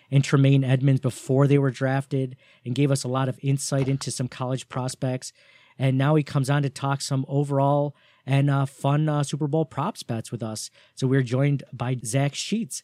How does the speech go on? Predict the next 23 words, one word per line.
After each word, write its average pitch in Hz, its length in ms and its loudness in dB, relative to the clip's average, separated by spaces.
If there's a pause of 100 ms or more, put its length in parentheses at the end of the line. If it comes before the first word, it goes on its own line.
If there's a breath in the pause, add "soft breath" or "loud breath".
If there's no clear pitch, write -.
Zach, 151 400 2 (380 soft breath)
welcome 151 260 2
back 175 180 4
to 190 80 -2
the 170 60 0
podcast, 143 540 -4
man. 131 180 -2
Thanks 151 160 -2
for 160 100 -8
coming 156 300 -2
on 156 220 0
and, 151 200 -2
uh, 147 260 -2 (360)
and 127 100 -2
educating 156 480 2
us 160 140 0
of 151 80 -2
the 139 60 -2
finer 156 200 0
points 156 280 -2
of 139 40 -8
sports 202 280 -6
gambling. 107 400 -6